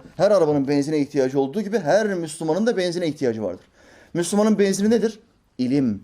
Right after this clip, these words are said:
sohbet meclisi, kitap okuma, zikir çekme, namaz kılma. Bu Müslümanın benzinidir. Ne zaman bir tembellik hasıl oluyor, "Dur sabah namazına kalkayım mı, kalkmayayım mı?" falan, gevşeklik var,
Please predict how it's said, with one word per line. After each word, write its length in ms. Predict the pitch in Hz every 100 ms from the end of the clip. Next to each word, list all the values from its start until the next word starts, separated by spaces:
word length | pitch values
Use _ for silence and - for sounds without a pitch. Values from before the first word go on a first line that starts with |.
| -
sohbet 460 | - - 120 160 160
meclisi, 420 | 151 135 117 113
kitap 240 | 110 180 165
okuma, 300 | 160 147 123
zikir 300 | 123 165 196
çekme, 300 | 196 175 214
namaz 280 | 190 175
kılma. 220 | - 117 101 - _ _ -
Bu 100 | 240
Müslümanın 460 | 214 214 220 226
benzinidir. 420 | 180 175 143 110 - _ _ _ -
Ne 120 | 233
zaman 280 | 233 240 233
bir 40 |
tembellik 500 | 214 226 214 220 233
hasıl 300 | 220 180 170
oluyor, 260 | 147 139 160
"Dur 100 | 175
sabah 260 | - 165 165
namazına 300 | 165 165 165
kalkayım 420 | 165 160 165 160
mı, 40 |
kalkmayayım 420 | 147 165 - 135
mı?" 60 | 135
falan, 260 | 175 147 147 _ _ _ _ -
gevşeklik 480 | 180 185 196 226
var, 160 | 190 214